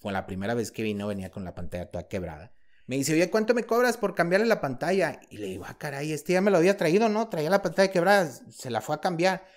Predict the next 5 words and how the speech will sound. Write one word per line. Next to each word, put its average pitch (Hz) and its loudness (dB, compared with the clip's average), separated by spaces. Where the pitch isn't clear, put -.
Dice, 127 -4
sí, 240 4
pero 156 0
me 131 -4
falló, 127 -4